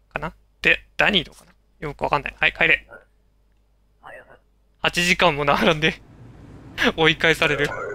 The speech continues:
かわいそうに。でもバカだが。お、お、お、なんだ？書類を。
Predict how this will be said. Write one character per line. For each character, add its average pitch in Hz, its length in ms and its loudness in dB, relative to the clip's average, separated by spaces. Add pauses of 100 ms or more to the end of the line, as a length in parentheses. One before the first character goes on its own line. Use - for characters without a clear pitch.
(300)
か 151 120 4
わ 147 160 6
い 151 40 2
そ 151 160 0
う 135 40 0
に。 131 100 -6
で 151 80 2
も 139 80 -2
バ 151 160 0
カ - 80 0
だ 160 80 2
が。 127 160 -2 (460)
お、 202 160 -4 (240)
お、 190 220 -6
お、 175 60 -6
な 170 120 0
ん - 20 0
だ？ 175 140 -2 (2750)
書 151 140 0
類 147 260 4
を。 - 140 -4